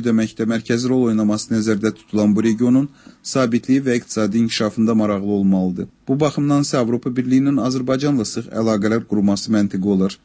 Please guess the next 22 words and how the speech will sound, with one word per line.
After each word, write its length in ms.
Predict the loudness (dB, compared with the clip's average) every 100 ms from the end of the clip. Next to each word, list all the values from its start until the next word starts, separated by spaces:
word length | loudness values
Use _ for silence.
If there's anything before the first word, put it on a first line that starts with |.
| -8 -4
Biz 140 | 0
Qazaxıstan 480 | 0 0 0 0 0
və 80 | 0 -4
Türkmənistanda 600 | -2 -2 0 0 2 2
olan 200 | 0 -2
dostlarımızla 720 | -4 -2 -2 0 0 0 -2
güclü 440 | 0 -2 0 0 0
və 140 | 0 0 -2
möhkəm 420 | -2 -2 -2 0
ümumxəzər 720 | 0 0 0 -2 0 -2 -2 -4
tərəfdaşlığı 640 | -2 -2 -4 -4 -4 -2
qururuq. 400 | 0 2 2 -2 -6 _ _ _ _ _
Müzakirələrimiz 800 | 0 2 0 0 2 2 0 -2 0
dənizin 340 | 0 0 -2
hər 220 | -2 -4 -4
iki 120 | -4
tayını 300 | -2 0 0 -2
boru 140 | -4
kəmərləri 540 | 0 0 0 0 -2 -2
şəbəkəsi 540 | -2 -2 -2 -2 0
ilə 100 | -2 -2
bağlamaq, 460 | -2 0 0 0